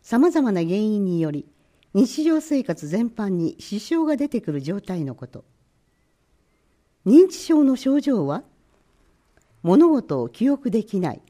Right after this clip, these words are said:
時間や場所の見当が乏しい、判断力や理解力が低下するなどが起こり、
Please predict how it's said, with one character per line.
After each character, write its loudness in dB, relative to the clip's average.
時 -4
間 2
や 2
場 0
所 2
の 2
見 2
当 -4
が -2
乏 -4
し -12
い、 -8
判 4
断 4
力 -2
や 0
理 -4
解 0
力 -4
が -2
低 -4
下 -6
す -10
る -4
な -2
ど -6
が -6
起 -20
こ -6
り、 -8